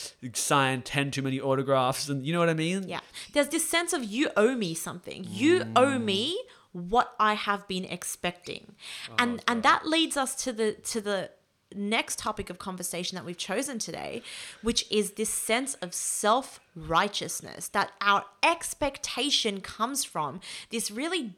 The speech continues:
Speaker 2: deeply ingrained sense of self-righteousness.
Speaker 1: Mm.
Speaker 2: And I think that this is a really interesting topic to address, because when it comes to judgment,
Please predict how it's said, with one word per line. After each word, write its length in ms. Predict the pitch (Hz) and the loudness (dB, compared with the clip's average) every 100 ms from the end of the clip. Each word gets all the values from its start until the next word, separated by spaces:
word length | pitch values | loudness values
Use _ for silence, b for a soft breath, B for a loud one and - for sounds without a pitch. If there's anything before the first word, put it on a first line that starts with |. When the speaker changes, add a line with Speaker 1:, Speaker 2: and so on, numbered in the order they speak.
| - | 0
Speaker 2:
deeply 560 | 226 247 254 294 285 | 2 2 -2 -6 -4
ingrained 520 | 226 208 190 180 180 180 | -4 -4 -4 -4 -4 -4
sense 340 | - 180 180 | -4 -6 -4
of 80 | 170 | -4
self-righteousness. 880 | - 147 - 101 - - - - - | -2 -4 -4 -6 -6 -10 -10 -12 -10
Speaker 1:
Mm. 320 | - 220 208 | -8 -8 -2
Speaker 2:
And 100 | 233 | 0
I 80 | 254 | 0
think 260 | 269 330 330 | -6 -12 -8
that 140 | 320 | -6
this 160 | 269 277 | -6 -6
is 160 | 240 - | -6 -4
a 80 | 196 | -4
really 320 | 196 196 196 | -2 0 0
interesting 680 | - 180 180 - 170 165 165 _ - | 0 -4 -2 -4 -4 -8 -10 _ -12
topic 320 | - 175 170 | -6 -6 -6
to 160 | - 160 | -6 -6
address, 440 | 156 113 113 - B B B | -6 -8 -6 -8 B B B
because 280 | 247 254 233 | 2 2 2
when 120 | 247 | 0
it 120 | 254 | 0
comes 400 | - - 285 320 | -4 0 2 2
to 200 | - 330 | 0 -2
judgment, 760 | 214 - 170 143 180 190 294 | -4 -2 0 2 2 0 -2